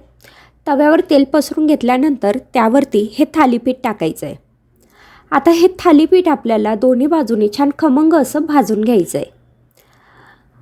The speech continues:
आपण थालीपीठाला जे होल करून घेतले होते, त्यात थोडं थोडं तेल सोडायचं, म्हणजे छान सगळ्या बाजूने हे थालीपीठ खमंग असं भाजलं जाईल. आता एका बाजूने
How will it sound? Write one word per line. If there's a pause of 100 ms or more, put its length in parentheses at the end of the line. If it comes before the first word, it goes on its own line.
(160)
आपण
थालीपीठाला
जे
होल
करून
घेतले
होते,
त्यात (140)
थोडं
थोडं (120)
तेल
सोडायचं, (220)
म्हणजे (100)
छान
सगळ्या
बाजूने
हे
थालीपीठ
खमंग
असं
भाजलं
जाईल. (1400)
आता
एका
बाजूने